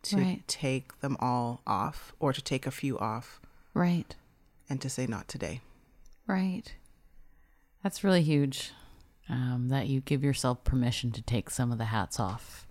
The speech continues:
Speaker 1: Mm-hmm.
Speaker 2: And you give yourself permission to take all of them off when you need to.
Speaker 1: Mm-hmm. It's been, um, a journey to get there,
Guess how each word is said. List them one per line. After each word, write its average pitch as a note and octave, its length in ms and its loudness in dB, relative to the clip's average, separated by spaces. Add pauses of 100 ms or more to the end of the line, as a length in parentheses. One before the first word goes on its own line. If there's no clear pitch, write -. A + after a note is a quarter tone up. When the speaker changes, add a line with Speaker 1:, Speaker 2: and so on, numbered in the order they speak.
Speaker 1:
Mm-hmm. C#3+ 560 -4
Speaker 2:
And C3 160 4
you B2+ 80 4
give B2+ 260 0
yourself B2+ 440 -2
permission A#2+ 420 0
to - 140 -16
take - 360 -4
all G2 180 0
of - 120 -8
them A2+ 140 -4
off F#2+ 260 -6
when A2+ 120 -4
you A2 100 -4
need A2 240 -2
to. - 200 -4 (460)
Speaker 1:
Mm-hmm. E3+ 460 -4 (1300)
It's - 140 -10
been, E3 420 0
um, D3 640 -2 (160)
a E3+ 80 0
journey D#3+ 360 0
to D3+ 140 -4
get D3 260 -4
there, - 300 -8